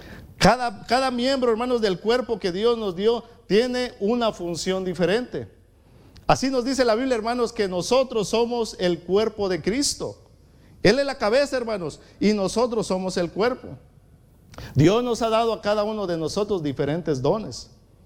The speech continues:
Y dice la Biblia, hermanos, que los debemos de usar para edificar al cuerpo de Cristo.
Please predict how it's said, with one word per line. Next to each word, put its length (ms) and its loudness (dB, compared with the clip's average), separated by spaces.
Y 120 6
dice 260 0
la 120 0
Biblia, 220 0
hermanos, 380 -2
que 100 -4
los 160 2
debemos 380 -2
de 80 -2
usar 580 -2
para 200 2
edificar 720 0
al 260 -6
cuerpo 460 -2
de 140 -2
Cristo. 460 -4